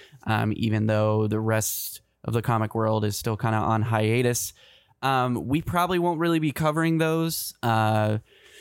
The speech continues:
our local comic shop hasn't decided if they are or are not going to be getting those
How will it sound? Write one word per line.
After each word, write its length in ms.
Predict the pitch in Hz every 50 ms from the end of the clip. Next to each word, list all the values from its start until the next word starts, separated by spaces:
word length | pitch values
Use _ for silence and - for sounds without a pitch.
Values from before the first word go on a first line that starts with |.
| - - - - - - - - 123 - -
our 680 | - 135 139 143 143 143 139 143 139 139 135 135 135 131
local 300 | 120 127 139 131 131 123
comic 280 | - 135 139 135 131
shop 200 | - - 127 113
hasn't 320 | - 127 120 107 120 113 -
decided 480 | 180 - - 127 117 117 113 117 107
if 100 | 110 104
they 160 | - 117 85 -
are 320 | - 101 120 117 117 117
or 220 | 98 80 117 95
are 200 | - 117 117 113
not 360 | 110 110 110 113 113 - - -
going 220 | 120 117 113 110
to 40 | 107
be 140 | 113 110 107
getting 240 | 120 113 110 110
those 300 | 110 110 107 107 104 107